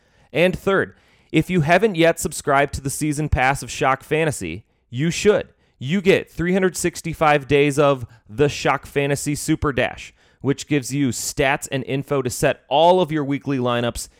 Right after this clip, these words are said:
including D F S lineups. The redraft and dynasty trade value charts, so you never get taken to the cleaners in a trade.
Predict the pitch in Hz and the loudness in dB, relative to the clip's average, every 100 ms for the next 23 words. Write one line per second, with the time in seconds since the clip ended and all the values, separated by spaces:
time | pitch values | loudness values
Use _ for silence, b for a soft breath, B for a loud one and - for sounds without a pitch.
0 | b - 170 233 - 156 143 127 131 117 | b -2 0 0 -2 0 0 0 0 0
1 | 120 101 - 98 78 - - - _ _ | 0 -4 -4 -8 -8 -12 -18 -20 _ _
2 | _ _ _ _ 113 117 156 156 165 170 | _ _ _ _ -6 2 2 2 -2 0
3 | 170 175 - 143 165 175 156 156 170 - | 0 0 -4 -2 0 2 2 2 0 -2
4 | 139 135 - 151 143 139 160 151 - 120 | -6 -4 -2 -4 -2 0 0 0 -4 -6
5 | 80 - - b b b - 156 156 147 | -6 -10 -20 b b b -6 -4 -2 0
6 | 143 147 147 147 - 139 127 143 139 131 | 2 2 0 -2 -2 -6 -4 -4 -4 -6
7 | - 139 131 131 120 123 - 135 117 85 | -6 -6 -4 -2 -2 -4 -6 -4 -4 -4